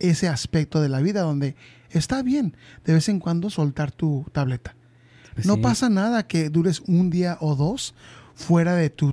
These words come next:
Speaker 1: computadora. No pasa nada, todo está normal, todo está bien. De hecho, hasta está mejor.
Speaker 2: Sí.
Speaker 1: Y, y ya, y ya que regreses, ya, ya puedes continuar tu vida normal, ¿no? Pero,
Speaker 2: Ándale.
Speaker 1: pero tal vez, o sea, ya,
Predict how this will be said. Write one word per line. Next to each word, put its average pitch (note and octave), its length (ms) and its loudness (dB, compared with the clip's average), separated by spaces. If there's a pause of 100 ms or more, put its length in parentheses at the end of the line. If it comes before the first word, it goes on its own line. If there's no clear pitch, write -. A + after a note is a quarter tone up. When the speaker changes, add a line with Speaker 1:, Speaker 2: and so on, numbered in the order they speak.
Speaker 1:
computadora. C3+ 680 -2 (460)
No E3+ 120 0
pasa F#3+ 240 -2
nada, F#3 260 -2
todo F#3+ 220 2
está F#3 180 -2
normal, F3+ 320 -2
todo E3+ 140 -2
está F3 160 -4
bien. F3 200 -2 (280)
De F3 80 4
hecho, G3+ 180 0
hasta E3+ 180 -8
está E3 160 -4
mejor. D#3+ 340 -4 (560)
Speaker 2:
Sí. - 120 -4 (240)
Speaker 1:
Y, F3+ 60 0
y E3 80 2
ya, E3+ 220 0 (380)
y E3 200 4
ya D#3+ 140 2
que F#3+ 100 -2
regreses, F#3+ 560 -2
ya, F#3+ 100 -4 (260)
ya A#3 120 -8
puedes B3+ 200 -4
continuar G3+ 300 -6
tu G#3 140 -8
vida G3 220 -4
normal, F#3+ 440 -2
¿no? G#3+ 200 -8
Pero, E3 280 2
Speaker 2:
Ándale. A2+ 480 0
Speaker 1:
pero D#3+ 200 -4
tal E3+ 160 -4
vez, E3+ 160 0
o E3+ 60 0
sea, F3 120 2
ya, D#3 340 2